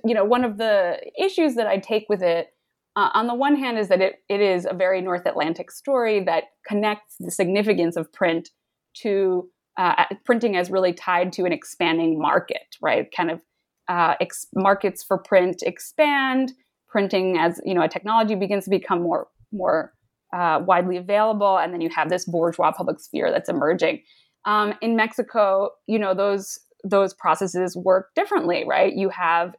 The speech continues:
a, especially in the post-colonial period when, when the colonial economy collapses, um, you have a very limited market, right? To be a printer is a very challenging, you have to be creative,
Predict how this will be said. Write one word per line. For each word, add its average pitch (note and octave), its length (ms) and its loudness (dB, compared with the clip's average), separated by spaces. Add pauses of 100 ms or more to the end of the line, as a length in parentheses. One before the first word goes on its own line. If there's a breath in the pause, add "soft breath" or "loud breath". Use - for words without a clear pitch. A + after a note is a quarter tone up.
a, E3+ 380 0 (340)
especially F#3 420 0
in E3+ 120 0
the E3+ 80 -2
post-colonial F#3 960 -2
period F3+ 340 0
when, D#3+ 320 0
when F3 200 0
the - 60 -2
colonial F#3 400 0
economy E3 560 0
collapses, G3 800 0 (560)
um, G3+ 420 0
you A3 200 0
have F3 520 0 (100)
a G3 120 0
very F3+ 240 2
limited G#3 640 0
market, - 480 -2
right? E3+ 260 2 (200)
To G#3 80 -2
be A3 160 4
a G#3 60 6
printer F#3+ 640 0
is E3 340 -2
a F3+ 60 -6
very E3 260 -4
challenging, E3+ 840 -2 (260)
you F3+ 80 -8
have F3 100 -12
to E3+ 60 -8
be E3+ 140 -4
creative, G#3+ 640 0